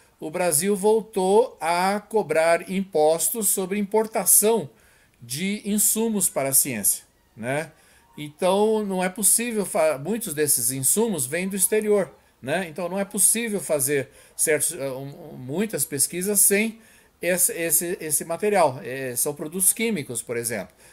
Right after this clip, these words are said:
é, são equipamentos. E não faz sentido pro Brasil, né, cobrar impostos pa-, para receber esse material aqui no Brasil.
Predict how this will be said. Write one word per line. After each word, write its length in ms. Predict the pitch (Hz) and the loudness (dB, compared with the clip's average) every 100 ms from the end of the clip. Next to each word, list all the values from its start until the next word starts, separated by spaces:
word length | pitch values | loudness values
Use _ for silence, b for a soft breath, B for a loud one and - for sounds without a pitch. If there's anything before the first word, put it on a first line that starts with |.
| b b | b b
é, 260 | 123 123 | -6 -2
são 440 | 120 - 135 151 156 | 0 0 0 -2 -4
equipamentos. 800 | 143 180 185 190 208 151 - - b b b b | -6 -6 -4 -2 -2 -2 -4 -8 b b b b
E 420 | 143 156 160 160 165 | -6 -4 -2 -2 -2
não 120 | 202 | -2
faz 220 | 196 185 | 0 0
sentido 480 | 208 190 - 233 190 | 0 -2 -4 -4 -4
pro 140 | - | -6
Brasil, 680 | 139 151 143 127 139 165 226 - b b | -4 -2 0 0 0 0 -4 -10 b b
né, 180 | 131 175 | -4 -2
cobrar 440 | - 196 165 170 | -2 0 2 2
impostos 720 | 208 220 180 202 202 156 139 - b b b _ - | 2 -2 4 4 4 0 -2 -4 b b b _ -2
pa-, 400 | 160 151 156 151 | 2 4 4 0
para 520 | - 160 151 160 170 | 0 2 4 4 2
receber 580 | 165 185 - 160 180 208 | 2 0 0 0 2 2
esse 240 | 160 - | 2 0
material 500 | 135 135 151 131 131 | -2 -4 -2 0 0
aqui 160 | 131 151 | -2 -6
no 100 | 160 | -6
Brasil. 440 | 196 196 170 151 | 0 0 0 -4